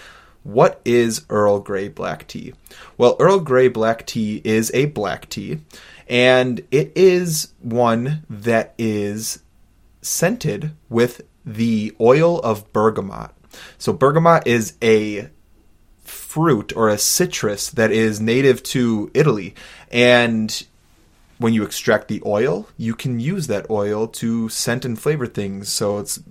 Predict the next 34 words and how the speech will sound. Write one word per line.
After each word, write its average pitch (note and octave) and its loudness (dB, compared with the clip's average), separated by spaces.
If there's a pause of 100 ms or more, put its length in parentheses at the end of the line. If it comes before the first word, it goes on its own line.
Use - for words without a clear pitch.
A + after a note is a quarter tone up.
(140)
very G#2+ 0
common G#2+ -2
in G2+ -8
perfumes, D#3+ -6 (300)
um, G2+ -4
but F#2+ -6
Earl B2+ 2
Grey C#3 2
uses A2 -4
it A2+ -2
and G#2 -6
scents C3+ -4
the G2+ -2
tea G3 -8
leaves G#2+ -4
with C#3 -2
it. - -10
So - -4
you're A#2+ 0
not D#3+ 2
actually D#3 -6
gonna A2+ -4
have A#2 0
the A2 -2
physical D3 -2
fruit - -4 (340)
in C#3+ 0 (220)
Earl A#2+ 6
Grey, G#2 -4 (500)
just D#3 4
the A2 2 (280)
Earl A#2+ 10
Grey A2 0 (140)
essence - -8